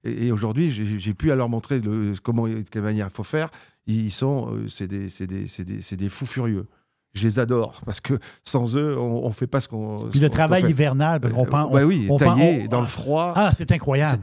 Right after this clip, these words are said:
Speaker 1: C'est, et, mais tailler, c'est un, c'est un vrai métier. C'est, c'est,
Speaker 2: Le
Speaker 1: c'est,
Speaker 2: métier
Speaker 1: c'est
Speaker 2: de tailleur,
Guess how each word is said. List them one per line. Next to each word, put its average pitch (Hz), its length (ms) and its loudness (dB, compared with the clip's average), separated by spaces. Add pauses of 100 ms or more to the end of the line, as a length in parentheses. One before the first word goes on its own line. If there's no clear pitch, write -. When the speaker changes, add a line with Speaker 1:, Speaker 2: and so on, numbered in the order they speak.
(140)
Speaker 1:
C'est, 123 80 -2
et, - 40 2
mais 127 140 2
tailler, 139 320 2
c'est 120 120 -4
un, 117 180 0
c'est - 180 -4
un 98 120 0
vrai 104 380 -2
métier. 156 400 -6 (640)
C'est, 113 260 -4
c'est, - 160 -2
Speaker 2:
Le 147 120 2
Speaker 1:
c'est, 143 60 4
Speaker 2:
métier 165 220 2
Speaker 1:
c'est 160 60 -2
Speaker 2:
de 160 60 4
tailleur, 160 840 2